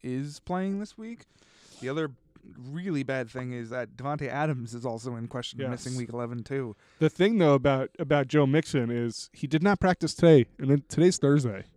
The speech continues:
Speaker 1: Yes.
Speaker 2: So we're getting close to another week of him not playing. I don't think he has not practiced since October eighteenth.
Speaker 1: Yes.
Speaker 2: We are now a month into this injury. And it's a Lis-, uh, Lisfranc, I think it's called. I forget what
Speaker 1: Yeah,
Speaker 2: it's called.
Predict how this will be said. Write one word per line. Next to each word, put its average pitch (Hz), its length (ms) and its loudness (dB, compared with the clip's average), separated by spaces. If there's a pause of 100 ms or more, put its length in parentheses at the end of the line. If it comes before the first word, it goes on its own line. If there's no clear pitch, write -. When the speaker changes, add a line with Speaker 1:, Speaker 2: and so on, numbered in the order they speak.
Speaker 1:
Yes. - 380 -16 (420)
Speaker 2:
So 135 480 -2 (200)
we're 143 120 0
getting 190 300 4 (140)
close 180 320 6
to 175 160 8
another 143 420 4
week 131 400 -8
of 139 160 -12
him 156 140 -4
not 151 160 -2
playing. 147 240 -2
I 131 80 -4
don't 170 180 0
think 190 140 -6
he 156 260 -8
has 170 240 0
not 165 200 -4
practiced 147 420 -4
since 123 180 -6
October 120 360 -2
eighteenth. 117 480 -8 (300)
Speaker 1:
Yes. 127 340 -10
Speaker 2:
We 147 100 8
are 143 80 6
now 143 240 6
a 135 40 4
month 143 320 4
into 156 320 -4
this 135 180 -4
injury. 135 420 -4 (320)
And 139 400 0
it's 156 280 2
a 202 100 4
Lis-, 170 420 0 (100)
uh, 156 40 -10 (360)
Lisfranc, 131 640 -8
I 156 40 -12
think 151 260 -4
it's 147 160 -2
called. 139 240 -2
I 117 80 -8
forget 107 220 -10
what 131 80 -8
Speaker 1:
Yeah, 127 60 -2
Speaker 2:
it's - 80 -14
called. 117 100 -4